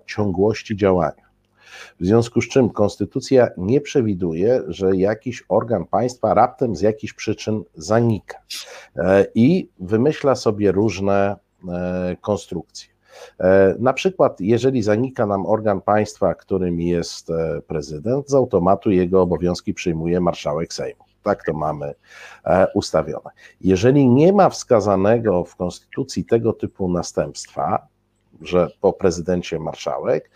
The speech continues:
e, no to jest odwołanie do jakiejś ustawy, która, e,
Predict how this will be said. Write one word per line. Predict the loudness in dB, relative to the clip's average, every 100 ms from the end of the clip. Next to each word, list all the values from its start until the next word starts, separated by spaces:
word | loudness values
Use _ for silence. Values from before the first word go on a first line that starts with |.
| -20 -20 -6
e, | 2 2 4
no | 0
to | 2 4
jest | 6 4 2
odwołanie | 0 4 4 4 4
do | 4
jakiejś | 2 -2 -4
ustawy, | -8 -6 0 2 2 -2 -16 _ _ _
która, | _ -12 -10 -8 -8 -8 -10 -14 -10
e, | -8 -6